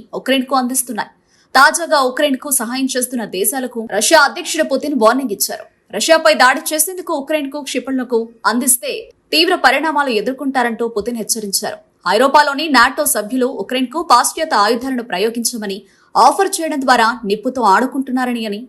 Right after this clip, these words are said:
మండిపడ్డారు. ఉక్రెయిన్తో శాంతి చర్చలను రష్యా ఎప్పుడూ వ్యతిరేకించలేదని, కానీ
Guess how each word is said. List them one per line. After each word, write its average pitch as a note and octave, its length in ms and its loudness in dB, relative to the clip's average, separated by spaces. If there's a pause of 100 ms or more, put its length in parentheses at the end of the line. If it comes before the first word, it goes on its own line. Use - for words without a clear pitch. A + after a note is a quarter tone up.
(160)
మండిపడ్డారు. F#3 540 -6 (600)
ఉక్రెయిన్తో F#4 360 4 (120)
శాంతి C4+ 320 -4
చర్చలను C4+ 480 -2 (200)
రష్యా G3+ 240 2 (120)
ఎప్పుడూ B3+ 280 -4
వ్యతిరేకించలేదని, G#3 880 -4 (440)
కానీ A#3 160 2